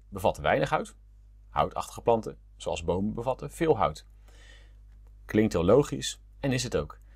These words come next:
Wat je daarbij moet onthouden is dat kruidachtige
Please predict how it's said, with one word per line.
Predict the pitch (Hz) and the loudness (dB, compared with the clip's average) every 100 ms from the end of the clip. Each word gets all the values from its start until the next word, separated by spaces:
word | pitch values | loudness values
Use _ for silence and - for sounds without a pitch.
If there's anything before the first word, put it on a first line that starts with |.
| - - - - - | -20 -20 -20 -20 -14
Wat | 95 131 151 | 0 2 2
je | |
daarbij | 127 127 123 123 117 - | 0 2 4 4 4 0
moet | 117 131 | -4 -4
onthouden | - 107 85 107 156 151 | -4 -4 0 0 0 -4
is | 131 | -8
dat | - 110 | -6 -8
kruidachtige | - 135 170 - - - - | -8 -6 -6 -4 -6 -6 -16